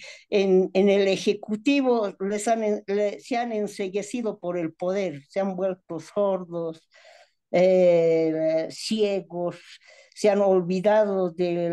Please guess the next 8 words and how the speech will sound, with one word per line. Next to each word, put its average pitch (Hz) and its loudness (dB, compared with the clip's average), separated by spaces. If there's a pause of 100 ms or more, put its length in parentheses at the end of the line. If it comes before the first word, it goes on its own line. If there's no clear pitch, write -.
la 165 2
clase 208 -2
humilde. 196 -2 (200)
Nosotros, 427 -4 (240)
lo, 247 -2
la 240 -2
clase 330 -4
humilde, 269 -4